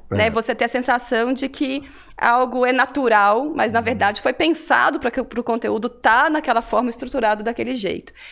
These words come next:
Speaker 2: Então, eu acho que tem um olhar de, de curadoria que é muito importante e, e tem um olhar de formato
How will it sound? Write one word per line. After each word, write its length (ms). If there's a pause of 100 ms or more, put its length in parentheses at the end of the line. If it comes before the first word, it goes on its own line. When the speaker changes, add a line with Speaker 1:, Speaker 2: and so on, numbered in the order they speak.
(420)
Speaker 2:
Então, 300
eu 60
acho 140
que 80
tem 220
um 180
olhar 400
de, 220
de 240
curadoria 580
que 80
é 60
muito 280
importante 800
e, 220
e 100
tem 320
um 60
olhar 280
de 120
formato 840